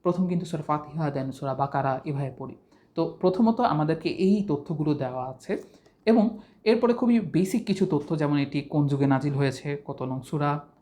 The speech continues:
আয়াত কতটি, এই জিনিসগুলো। ওয়েল, এখানে যে আস্তে আস্তে ইন্টারেস্টিং পার্টে কিন্তু, আহ, আলোচনা শুরু হয়।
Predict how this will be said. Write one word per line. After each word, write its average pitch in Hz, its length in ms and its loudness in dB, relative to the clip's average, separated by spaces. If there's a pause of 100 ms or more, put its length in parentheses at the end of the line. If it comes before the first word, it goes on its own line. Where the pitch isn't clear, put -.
(100)
আয়াত 131 300 -6
কতটি, 151 500 -4
এই 160 120 4
জিনিসগুলো। 127 520 -8 (360)
ওয়েল, 135 160 2 (280)
এখানে 175 420 2
যে 131 260 -12
আস্তে - 320 -6
আস্তে 160 180 -6
ইন্টারেস্টিং 160 520 -2
পার্টে 127 300 -2
কিন্তু, 131 480 -6 (260)
আহ, 135 340 -4
আলোচনা 143 320 -4
শুরু 196 240 4
হয়। - 200 -2